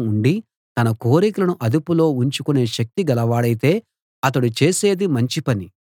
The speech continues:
కనుక తనతో పెళ్లి నిశ్చయమైన కన్యను పెళ్లి చేసుకున్నవాడు మంచి పని చేస్తున్నాడు కానీ, పెళ్లి చేసుకోనివాడు ఇంకా మంచి పని చేస్తున్నాడు. భార్య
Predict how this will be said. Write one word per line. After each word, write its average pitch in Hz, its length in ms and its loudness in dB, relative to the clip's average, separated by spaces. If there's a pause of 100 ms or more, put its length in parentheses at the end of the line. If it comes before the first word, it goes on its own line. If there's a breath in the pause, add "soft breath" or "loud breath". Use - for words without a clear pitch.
(100)
కనుక 113 260 0 (640)
తనతో 180 360 2
పెళ్లి 160 340 2
నిశ్చయమైన 170 680 0
కన్యను 135 500 2 (500)
పెళ్లి 156 240 2
చేసుకున్నవాడు 156 840 2
మంచి 127 320 0
పని 131 180 -2
చేస్తున్నాడు 113 640 -2
కానీ, 107 320 0 (180)
పెళ్లి 170 280 2
చేసుకోనివాడు 185 920 2
ఇంకా 120 340 -2
మంచి 175 300 -2
పని 160 180 0
చేస్తున్నాడు. 123 640 -2 (380)
భార్య 147 380 2